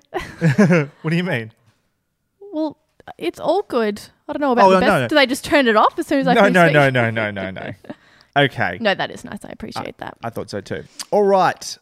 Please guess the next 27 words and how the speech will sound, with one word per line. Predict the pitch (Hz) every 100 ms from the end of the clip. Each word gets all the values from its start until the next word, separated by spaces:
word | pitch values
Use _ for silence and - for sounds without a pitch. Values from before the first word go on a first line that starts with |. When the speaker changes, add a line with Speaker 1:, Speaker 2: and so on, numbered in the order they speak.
| -
Speaker 2:
Uh, | 165 -
five, | - - 202 226 185
before | 180 202
we | 202
get |
into | 170 151
discussion | 156 147 147
points, | 160 202 -
five | - 156 156 143
word | 147 143 139
summation. | - 127 117 113 131 - 117 101 98 95 - - 135
Would | 123 127
you |
like | 165
to | 165
go | 190
first? | 202 214 262
Or |
would | 165
you | 151
like |
me | 135 123
to |
go | 107 104
first? | - -
Speaker 1:
Sure. | 339
Speaker 2:
You | 453